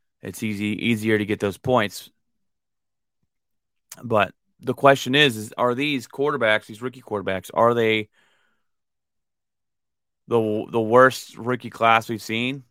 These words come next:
uh, uh, averaging out the hype of these guys coming out? I don't know. I don't, I, I don't know if we'd call it that, but we've, we've, we've seen them struggle a lot. Um, next year, you, you wanna see some progression. You wanna see a little bit of progression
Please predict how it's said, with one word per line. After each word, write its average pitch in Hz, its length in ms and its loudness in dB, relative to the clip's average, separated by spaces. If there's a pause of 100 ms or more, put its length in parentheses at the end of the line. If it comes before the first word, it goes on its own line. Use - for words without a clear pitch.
(420)
uh, - 40 -6
uh, - 520 -2 (580)
averaging 117 520 -4
out 117 240 -4
the 98 100 -10
hype 110 380 -2 (400)
of 120 420 0
these 117 220 -8
guys 113 260 -2
coming 107 220 -6
out? 117 260 -2 (640)
I 104 140 2
don't 101 180 0
know. 95 220 -2
I 101 80 2
don't, 110 120 0
I, 120 300 2
I - 40 4
don't 127 120 0
know 123 120 -2
if 117 100 -8
we'd 113 140 -10
call 113 240 2
it 98 100 -4
that, 113 160 4
but 113 80 -4
we've, 123 120 -4
we've, 131 160 -4
we've 123 140 -8
seen 131 140 -6
them 110 120 -8
struggle 107 400 -2
a 101 60 -4
lot. 101 300 0 (460)
Um, 104 480 2
next 127 360 -4
year, 127 80 -2
you, 131 140 -4
you 120 220 -6
wanna 117 280 -6
see 123 180 -12
some 110 240 -16
progression. 113 540 -4
You 131 100 -6
wanna 151 160 -4
see 143 140 -12
a 135 40 -2
little 123 140 -4
bit 135 100 -2
of - 60 -8
progression 110 640 -6